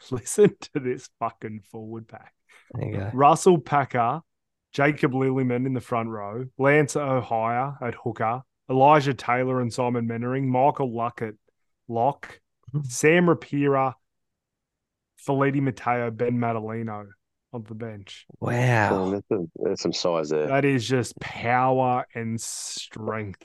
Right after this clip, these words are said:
Speaker 1: there.
Speaker 2: Yeah.
Speaker 3: And, and offloads.
Speaker 1: Uh,
Speaker 3: A million
Speaker 1: <laughs>
Speaker 3: offloads.
Speaker 1: Up against,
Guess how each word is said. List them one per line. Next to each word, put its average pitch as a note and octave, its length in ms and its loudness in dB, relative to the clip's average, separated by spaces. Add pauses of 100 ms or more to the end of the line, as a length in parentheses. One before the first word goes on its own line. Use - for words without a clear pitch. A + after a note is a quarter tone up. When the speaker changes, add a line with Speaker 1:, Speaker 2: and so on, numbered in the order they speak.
Speaker 1:
there. A2+ 300 -6 (180)
Speaker 2:
Yeah. A2 380 2 (200)
Speaker 3:
And, A#2 120 2 (280)
and A#2 140 4
offloads. E2 680 0 (360)
Speaker 1:
Uh, C#3+ 140 6 (120)
Speaker 3:
A A#2 80 10
million A2 300 8
Speaker 1:
<laughs> - 20 8
Speaker 3:
offloads. F#2+ 640 4 (300)
Speaker 1:
Up D#3+ 160 6
against, D3+ 600 4